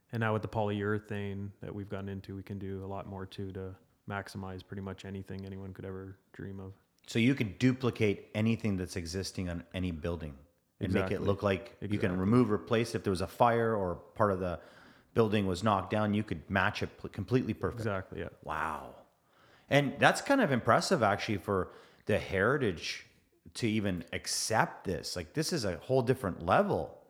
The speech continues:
Speaker 1: Yeah, even for the cost of what it costs for us to, to make something, like, with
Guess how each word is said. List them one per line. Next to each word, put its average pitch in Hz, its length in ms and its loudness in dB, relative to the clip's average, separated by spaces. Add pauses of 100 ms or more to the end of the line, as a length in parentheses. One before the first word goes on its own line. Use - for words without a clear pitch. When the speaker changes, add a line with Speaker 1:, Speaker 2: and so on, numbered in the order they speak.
(180)
Speaker 1:
Yeah, 117 140 2
even 117 180 2
for 104 140 0
the 95 80 -2
cost 101 420 -2
of 101 80 -4
what 101 160 -2
it 90 100 -8
costs 95 460 -6
for 95 120 -6
us 95 220 -8
to, 95 240 -8 (460)
to - 80 -6
make 98 420 -6 (100)
something, 101 400 -8
like, 92 220 -10
with 92 160 -10